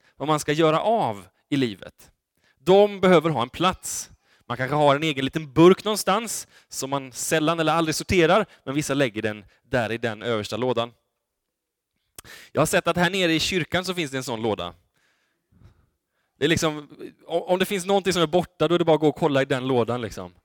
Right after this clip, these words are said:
Det kan ligga där. Och ibland så undrar jag om inte tron för många av oss har blivit som den pärla, det smycke som ligger liksom bortkastat i lådan. Man vet inte riktigt vad man ska göra av det.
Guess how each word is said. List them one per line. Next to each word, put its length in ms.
Det 80
kan 400
ligga 320
där. 320
Och 60
ibland 280
så 100
undrar 220
jag 140
om 160
inte 160
tron 600
för 140
många 240
av 180
oss 140
har 80
blivit 320
som 180
den 200
pärla, 680
det 340
smycke 800
som 240
ligger 420
liksom 440
bortkastat 840
i 60
lådan. 680
Man 120
vet 120
inte 140
riktigt 220
vad 80
man 140
ska 120
göra 180
av 440
det. 200